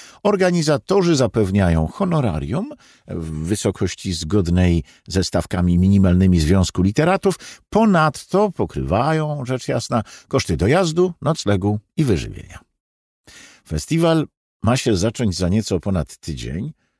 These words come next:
co oznacza, że zaproszono Knuta, e, w zastępstwie. Jakiś inny autor wycofał się w ostatniej chwili, <laughs> wywijając numer, który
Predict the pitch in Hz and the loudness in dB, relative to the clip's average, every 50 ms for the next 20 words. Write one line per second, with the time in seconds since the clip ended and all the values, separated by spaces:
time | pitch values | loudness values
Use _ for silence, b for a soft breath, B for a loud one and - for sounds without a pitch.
0 | _ _ - - 101 95 113 104 80 69 69 95 120 135 - 151 143 127 110 101 | _ _ -14 -12 -10 -6 -6 -6 -6 -4 -4 -4 -4 -4 -4 -4 -4 -2 -2 -2
1 | 95 87 92 101 104 - - 98 82 - - 123 127 123 123 117 - - - 123 | -2 -2 -2 -2 -4 -4 -4 -6 -6 -4 -4 -4 -4 -4 -4 -6 -6 -8 -6 -6
2 | 135 - - 135 131 131 131 127 - - 113 104 101 117 127 156 170 - - 156 | -6 -4 -4 -2 0 0 -2 -2 -4 -4 -4 -4 -4 -4 -6 -8 -8 -6 -6 -6
3 | 147 113 - - - - - - _ _ _ _ _ _ _ B B B B B | -6 -6 -10 -14 -14 -14 -14 -16 _ _ _ _ _ _ _ B B B B B
4 | B B B - - 165 - 214 202 170 - - - - 226 202 151 120 107 101 | B B B -12 -10 -8 -4 -4 -2 -2 -2 -4 -2 0 2 4 6 6 6 4
5 | 101 104 - - 123 120 110 101 90 - - 139 147 147 147 143 143 - - 85 | 4 2 2 2 2 2 2 0 -2 0 2 2 2 2 2 0 -2 -4 -6 -4
6 | 85 104 104 - - 120 98 - 82 76 71 - - 78 71 78 80 - - 101 | -2 -2 0 0 0 0 0 0 -2 -6 -6 -6 -6 -6 -4 -4 -4 -4 -6 -6
7 | - - 160 175 - - 226 220 202 196 190 b b b b b b b - - | -4 -4 -4 -6 -4 -4 -4 -2 -2 -2 -2 b b b b b b b -10 -10
8 | - - - 107 85 87 107 127 120 98 95 92 98 98 92 85 82 82 - - | -8 -6 -4 -2 -2 0 0 0 0 0 0 0 0 0 0 0 0 -2 -2 0
9 | 95 92 95 90 82 - - 76 80 80 78 | 2 2 2 2 0 -2 -2 0 0 0 0